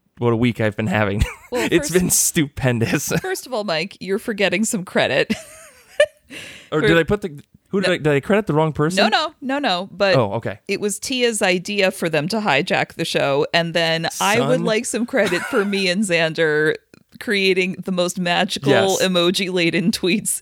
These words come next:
Speaker 2: in the world. We literally spent,
Speaker 1: Totally.
Speaker 2: while, while we were producing the show last week, we literally spent ten minutes or maybe fifteen minutes on the Friday tweet being like, "Okay, how many sparkles can we fit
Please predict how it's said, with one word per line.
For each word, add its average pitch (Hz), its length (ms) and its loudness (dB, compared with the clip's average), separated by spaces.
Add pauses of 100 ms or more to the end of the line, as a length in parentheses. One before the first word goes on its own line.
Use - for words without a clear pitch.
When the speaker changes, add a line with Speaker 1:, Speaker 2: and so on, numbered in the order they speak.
Speaker 2:
in 202 80 -2
the 202 260 0
world. 180 220 -2 (240)
We 240 140 2
literally 233 560 0
spent, 185 260 0
Speaker 1:
Totally. 165 240 4
Speaker 2:
while, 151 80 -10 (100)
while 208 200 2
we 214 100 -2
were 233 100 2
producing 214 440 -2
the 233 100 -2
show 151 180 2
last 156 280 2 (180)
week, 190 400 -2
we 180 400 -2
literally 170 500 0
spent 151 360 -2 (340)
ten 160 480 0 (160)
minutes 147 560 0 (400)
or 160 80 0
maybe 160 240 2
fifteen 151 400 0
minutes 139 420 -2
on 143 460 0 (100)
the 147 240 -2
Friday 139 460 0
tweet 143 340 -4
being 151 300 0
like, 127 300 -2 (100)
"Okay, 165 400 -2 (220)
how 180 260 2
many 208 220 0
sparkles 175 720 -2 (200)
can 165 220 -2
we 160 140 -2
fit 175 400 0